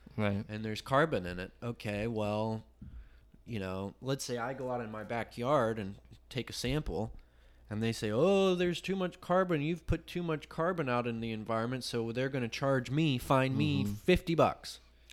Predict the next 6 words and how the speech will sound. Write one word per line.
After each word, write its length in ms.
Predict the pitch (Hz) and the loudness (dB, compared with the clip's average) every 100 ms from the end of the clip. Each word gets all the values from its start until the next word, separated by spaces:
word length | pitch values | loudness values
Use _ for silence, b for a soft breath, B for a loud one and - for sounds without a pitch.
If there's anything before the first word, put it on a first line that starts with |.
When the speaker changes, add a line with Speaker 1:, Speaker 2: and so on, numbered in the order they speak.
| - | -8
Speaker 1:
Right. 240 | 214 202 - - | -6 -6 -8 -8
Speaker 2:
Well, 680 | 147 143 131 131 131 131 - - - - - - - - - - - - - - - | 0 4 6 6 4 2 -4 -14 -20 -20 -20 -20 -20 -20 -20 -20 -18 -18 -18 -20 -18
wh-, 420 | 107 - 170 - | -16 -10 -8 -4
where's 300 | 175 294 339 | 0 0 2
the 120 | 254 - | 2 8
proof 640 | - - 156 139 - | 10 10 8 6 0